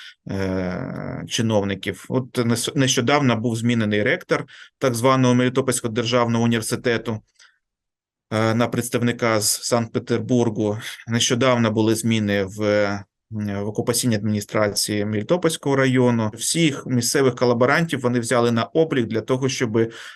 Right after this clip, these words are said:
не було безконтрольного виїзду на, е, на територію Криму і далі. І ми бачимо, що як такого масового виїзду колаборантів зараз не, не від-, не відчувається.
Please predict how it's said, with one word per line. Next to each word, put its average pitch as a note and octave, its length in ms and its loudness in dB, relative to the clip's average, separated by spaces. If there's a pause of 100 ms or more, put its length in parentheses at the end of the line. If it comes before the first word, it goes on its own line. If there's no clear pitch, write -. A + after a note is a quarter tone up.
(100)
не A#2 180 2
було A#2 500 2
безконтрольного A#2 760 2
виїзду C3 540 0
на, A#2+ 380 0 (360)
е, G#2+ 360 2
на A2+ 180 -4
територію A#2+ 600 0
Криму A#2+ 420 0
і A2 80 0
далі. G#2+ 600 2
І A2+ 120 -8
ми A2 120 -4
бачимо, A#2+ 480 0
що A2 380 0 (320)
як B2 200 0
такого C3 440 4
масового A2+ 680 2
виїзду B2 480 0
колаборантів A2+ 640 0
зараз A2 340 0
не, A2 260 -2
не A2+ 220 -4
від-, A2 280 -6
не A#2+ 140 -4
відчувається. - 680 -6